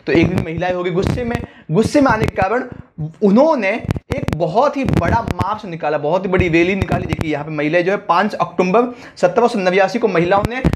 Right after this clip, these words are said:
बहुत बड़ी एक रैली निकाली। और ये सब महिलाएं, देखिए, महिलाएं जा रही है ना, ये सब महिलाएं गई इस व्यवसाय के पैलेस में, पैलेस में जाके, जाके धावा बोल दिया।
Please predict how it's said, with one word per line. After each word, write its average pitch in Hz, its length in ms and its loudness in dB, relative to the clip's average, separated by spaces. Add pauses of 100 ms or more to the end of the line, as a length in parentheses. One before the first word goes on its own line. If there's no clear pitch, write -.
(140)
बहुत 196 300 2
बड़ी 160 320 0
एक 233 160 -4
रैली 190 200 -2
निकाली। 208 420 0 (240)
और 226 200 2 (120)
ये 269 120 -4
सब 285 180 0
महिलाएं, 170 580 -2
देखिए, 165 200 -6
महिलाएं 156 340 2
जा 156 140 2
रही 190 120 0
है 220 60 -2
ना, 170 220 -6 (180)
ये 247 140 4
सब 262 140 2
महिलाएं 190 440 2 (220)
गई 185 160 2
इस 226 200 -2
व्यवसाय 180 360 2
के 214 120 -2
पैलेस 143 440 -2
में, 113 160 -6 (480)
पैलेस 240 340 0
में 254 80 -2
जाके, 233 220 2
जाके 233 240 2
धावा 202 440 0
बोल 202 260 2
दिया। 196 340 0